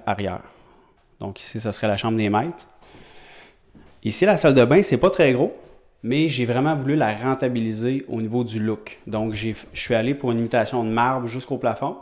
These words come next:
On a des encastrés au complet, donc c'est très lumineux, même la nuit.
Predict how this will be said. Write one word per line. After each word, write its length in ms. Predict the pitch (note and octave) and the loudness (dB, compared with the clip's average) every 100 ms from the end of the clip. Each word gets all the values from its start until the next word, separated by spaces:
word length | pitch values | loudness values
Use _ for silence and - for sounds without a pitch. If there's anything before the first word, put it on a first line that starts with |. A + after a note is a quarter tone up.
| - _ _ - - - | -20 _ _ -20 -20 -10
On 160 | A2 | -6
a 80 | A2+ | -4
des 180 | B2 A#2+ | -2 -2
encastrés 680 | B2 B2 A2+ - C3+ C3+ C3+ - _ - | -2 -2 -4 -6 -4 -4 -6 -16 _ -8
au 80 | C3+ | -6
complet, 420 | C3 A2+ B2 B2 | -2 -2 0 0
donc 220 | A#2 G#2+ | -2 -6
c'est 180 | - G#2+ | -8 -10
très 260 | - C3+ | -6 -2
lumineux, 480 | C#3 B2+ B2 A#2+ C3 | 0 0 0 0 -2
même 360 | G#2+ A2+ B2+ C3 | -4 -4 0 0
la 100 | A#2 | 0
nuit. 260 | A2 B2 | -2 -4